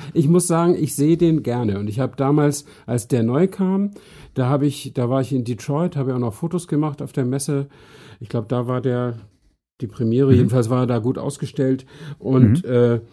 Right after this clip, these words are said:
Speaker 1: und da dachte ich, schon cool, das Auto, aber doch auch sehr retro. Und, äh, Retro-Design kann sich ja auch schnell abnutzen, irgendwie so, ne? Aber,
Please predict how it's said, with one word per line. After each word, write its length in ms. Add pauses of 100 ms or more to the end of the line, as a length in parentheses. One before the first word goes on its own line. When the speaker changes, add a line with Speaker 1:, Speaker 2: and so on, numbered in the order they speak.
(160)
Speaker 1:
und 120
da 100
dachte 300
ich, 200 (220)
schon 440 (100)
cool, 200
das 200
Auto, 300
aber 260
doch 340
auch 260
sehr 300
retro. 560 (520)
Und, 460
äh, 60
Retro-Design 1400
kann 180
sich 160
ja 100
auch 120
schnell 260
abnutzen, 640
irgendwie 340
so, 220
ne? 100
Aber, 460